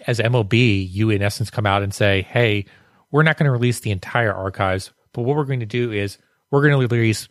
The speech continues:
five games per day in order for you to potentially watch." Um, and it's gonna sequ-, sequence up with the given, you know, day of the given season. So, you know, May fifteenth, you show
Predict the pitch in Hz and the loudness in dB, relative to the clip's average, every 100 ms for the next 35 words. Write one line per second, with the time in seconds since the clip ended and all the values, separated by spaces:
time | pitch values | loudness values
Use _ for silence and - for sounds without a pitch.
0 | _ _ - - 120 131 131 127 120 117 | _ _ -10 0 2 4 2 2 2 0
1 | - - 131 113 110 92 85 85 _ _ | -2 2 2 4 2 2 -4 -10 _ _
2 | - 123 127 113 107 - 107 101 - 104 | -4 -2 0 2 2 0 -2 0 0 -2
3 | 104 104 90 98 92 85 - - _ _ | -2 -4 0 2 2 0 -10 -16 _ _
4 | - 104 101 107 107 - 110 - - 131 | -2 0 0 -2 -4 -2 -2 -2 -2 -2
5 | - 120 - - 151 127 - 120 110 123 | 0 -4 -2 -2 2 2 2 0 2 -2
6 | 107 110 104 107 101 98 98 - 110 101 | -2 -2 0 2 0 -2 -8 -10 -6 -6
7 | 98 92 110 107 104 107 - 101 101 95 | -6 -2 2 2 0 -2 -4 -2 -2 -2
8 | 92 90 - 98 87 82 104 98 92 - | -4 -4 -6 -8 -8 -10 -6 -6 -8 -18
9 | _ - - _ - 104 92 107 110 110 | _ -20 -20 _ -8 -6 0 0 2 0
10 | - 135 92 - - _ _ _ 131 117 | 0 -2 -2 -8 -20 _ _ _ -4 -2
11 | 120 107 | 0 -2